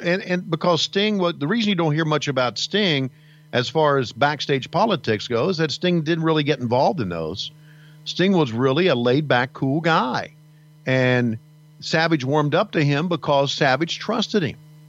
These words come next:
You know, there's, there's a, there's been, as you know, in the backstage area of wrestling throughout years,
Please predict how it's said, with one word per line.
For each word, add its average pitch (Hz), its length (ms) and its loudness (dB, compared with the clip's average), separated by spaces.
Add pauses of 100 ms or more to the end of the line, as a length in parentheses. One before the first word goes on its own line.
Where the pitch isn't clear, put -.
(300)
You 180 80 0
know, 175 80 2
there's, 208 200 2
there's 208 420 0
a, 151 80 -2
there's 185 240 0
been, 175 260 2
as 143 320 0
you 226 100 2
know, 175 480 2 (460)
in 139 140 2
the 131 80 0
backstage 175 640 0
area 160 320 2
of 113 80 -2
wrestling 123 500 0
throughout 147 640 0
years, 131 840 -2